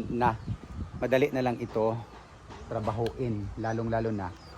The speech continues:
ang ilagay dito is kawayan. So, may ano na dyan si Tatay Junior. So, ito yung front part. Ito yung front door or front area sa, ano na to, sa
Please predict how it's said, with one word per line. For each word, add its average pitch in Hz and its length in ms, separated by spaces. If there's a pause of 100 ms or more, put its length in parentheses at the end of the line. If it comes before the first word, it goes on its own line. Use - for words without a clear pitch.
(260)
ang 110 120
ilagay 127 400
dito 113 240
is 113 160
kawayan. 110 720 (720)
So, 120 240
may 113 400
ano 120 160
na 113 160
dyan 110 400
si 110 80
Tatay 107 400
Junior. 98 400 (720)
So, 139 80
ito 143 160
yung 190 540 (420)
front 113 320 (320)
part. 101 320 (1080)
Ito 151 140
yung 151 160
front 131 320 (160)
door 98 400 (240)
or 117 80
front 123 320 (160)
area 113 400 (1040)
sa, 107 320 (1040)
ano 123 160
na 120 160
to, 107 180 (140)
sa 98 320